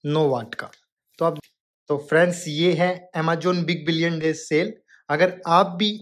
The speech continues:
ऐसे प्रोडक्ट खरीदना चाहते हैं सेल के अंदर तो आप खरीद सकते हैं।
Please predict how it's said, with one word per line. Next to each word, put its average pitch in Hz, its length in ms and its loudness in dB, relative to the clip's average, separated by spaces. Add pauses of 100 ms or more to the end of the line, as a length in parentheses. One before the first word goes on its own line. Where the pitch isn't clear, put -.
(140)
ऐसे 165 220 2
प्रोडक्ट 180 460 0
खरीदना 175 280 0
चाहते 170 260 0
हैं 156 80 0
सेल 160 280 0
के 165 80 -2
अंदर 160 300 -4 (680)
तो 151 100 0
आप 156 140 0
खरीद 165 260 -2
सकते - 300 -10
हैं। 220 160 -16